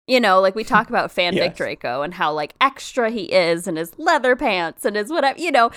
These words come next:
Speaker 1: like, it's, but then there's also still, like, self-hatred. Um, you know, I, there's still the Draco that's very, very dark and still, um, very bigoted. And, you know, you see a lot
Speaker 2: Yeah.
Speaker 1: of those things, and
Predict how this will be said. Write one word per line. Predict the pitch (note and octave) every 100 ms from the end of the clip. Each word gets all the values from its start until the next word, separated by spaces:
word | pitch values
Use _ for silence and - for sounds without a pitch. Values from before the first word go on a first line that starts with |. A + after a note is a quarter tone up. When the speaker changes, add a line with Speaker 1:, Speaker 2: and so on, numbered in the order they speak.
| - -
Speaker 1:
like, | C#4 C4 - - - D4+ -
it's, | C#4+ - - - A3+
but | C#4 C#4
then | C#4+
there's | C#4 C4
also | - A#3 A#3+ A#3+ A3+
still, | - - G#3+ G3+ G#3+
like, | G3 F3+ F3+ - - _ _ -
self-hatred. | - B3+ A#3 A#3 - A#3+ G#3+ G#3+ - G#3 G3 F#3+ F#3+ F#3+ -
Um, | G3 F3+ E3 D#3+ D3 E2+ D2+ _ _
you | B3+
know, | F3
I, | - A#3+ - A#3
there's | A#3+ A#3
still | - C4 B3
the | A3
Draco | F#3 G#3 G3+ G3+ F#3+
that's | G3 -
very, | - G3 F#3+ F3+ F3 - _
very | F#3 F#3+ F#3 F3
dark | - F3 F3 F3 - -
and | F3+ F3 -
still, | - G3 F3+ F3+ F3 F#3 _ _ _ -
um, | F3 D3+ D#3
very | E3 E3+
bigoted. | E3 G3+ F#3+ E3+ E3 D#3+
And, | F3 -
you | D4
know, | A3
you | C4
see | C#4 - B3+ B3+
a | -
lot | F#3+ F3+ F3 E3+ F3
Speaker 2:
Yeah. |
Speaker 1:
of | F3
those | - D3+ D#3+
things, | - D#3+ D#3 D3+ E3 -
and | F3+ E3+ D#3